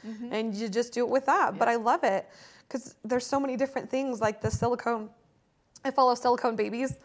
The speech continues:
Speaker 2: I think they're so cool. I don't know that I would ever try to make them, but I
Speaker 1: Uh-huh.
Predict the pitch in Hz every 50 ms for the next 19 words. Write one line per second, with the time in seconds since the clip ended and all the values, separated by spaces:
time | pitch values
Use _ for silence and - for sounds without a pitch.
0 | - - - - - - - - 247 262 294 277 262 254 - - 269 254 247 -
1 | 262 254 220 208 - - - 233 247 233 - 247 247 240 233 240 226 233 220 214
2 | 220 - - 214 214 247 240 - - 226 220 220 208 190 214 - - - 262 277
3 | 294 311 277 208 196 233 233 233 240 226